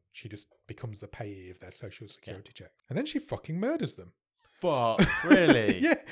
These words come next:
Speaker 1: and buries them in the back garden. And it turns out this little old lady who's in her seventies isn't. She's fifty. She's just making herself up to look older.
Speaker 2: Wow.
Speaker 1: And then, and this bloke, that, right, he's six-foot-four, two hundred pounds if he's a day.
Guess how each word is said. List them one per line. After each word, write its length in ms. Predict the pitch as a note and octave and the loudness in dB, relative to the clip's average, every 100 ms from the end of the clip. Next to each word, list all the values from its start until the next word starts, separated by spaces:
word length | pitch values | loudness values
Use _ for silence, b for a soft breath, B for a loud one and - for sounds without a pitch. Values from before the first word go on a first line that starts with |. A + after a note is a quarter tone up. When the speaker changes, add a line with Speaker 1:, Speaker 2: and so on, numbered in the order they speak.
| B - | B -4
Speaker 1:
and 160 | G3+ | 2
buries 300 | A#3+ B3+ A3 | 4 4 2
them 100 | A3 | -2
in 80 | G#3 | -2
the 80 | G#3 | 2
back 180 | G#3+ F3+ | 0 2
garden. 360 | G3+ F#3+ G2+ - _ - | 2 2 -2 -14 _ -2
And 100 | E3+ | -2
it 140 | C#3 | -2
turns 280 | F#3 A#3 G#3+ | 0 0 4
out 420 | A3+ D3+ - F3 _ _ | 2 2 -6 -10 _ _
this 200 | E3+ D#3+ | -4 2
little 320 | F3+ G3+ G3+ | 2 2 2
old 140 | F3+ | 4
lady 220 | F#3 F3+ G#2 | 4 0 -2
who's 160 | A#2 | -6
in 80 | C3+ | -4
her 100 | C3+ | -4
seventies 600 | B2 D3+ D3 - F2 B2+ _ _ | 0 -2 -2 -8 -16 -18 _ _
isn't. 300 | E3+ C3 F2+ _ | -4 -4 -12 _
She's 280 | - - G#2+ _ | -16 -14 -14 _
fifty. 460 | - - - - G#2+ _ _ _ _ | -8 -8 -14 -20 -20 _ _ _ _
She's 200 | - A#2+ | -12 -10
just 120 | C3 | -8
making 300 | C3 C3 - | -2 -2 -2
herself 280 | C3+ D3 A#2+ | -4 -4 -2
up 180 | D3+ - | -2 -4
to 240 | C#3+ A#2 A2+ | -12 -12 -8
look 220 | C3+ B2+ - | -6 -6 -2
older. 160 | C#3 | -2
Speaker 2:
Wow. 760 | G2+ G#2 G#2 G2+ G2 F#2 E2+ D#2+ _ _ - | 0 -2 -4 -4 -6 -8 -10 -14 _ _ -8
Speaker 1:
And 160 | C3+ | -4
then, 180 | C#3 C#3 - - | -4 -6 -10 -6
and 140 | F#3 | -4
this 100 | C4 | -4
bloke, 440 | - C4+ G3 G3 - | -2 0 0 -2 -8
that, 320 | C#3+ C3 - | -10 -10 -16
right, 220 | F#2+ A2 _ - | -16 -16 _ -6
he's 320 | D#3 D3+ - _ _ _ _ _ _ | -4 -4 -6 _ _ _ _ _ _
six-foot-four, 680 | - - A3+ G3+ C#3+ D#3 A#2 | -4 -4 -2 -6 -4 -2 -2
two 160 | - | -2
hundred 240 | C3+ A#2+ - | -6 -6 -10
pounds 260 | A2+ G2 | -12 -12
if 140 | G2 - | -16 -14
he's 140 | G#2 | -14
a 40 | G2+ | -14
day. 360 | - F#2+ E2 | -14 -16 -16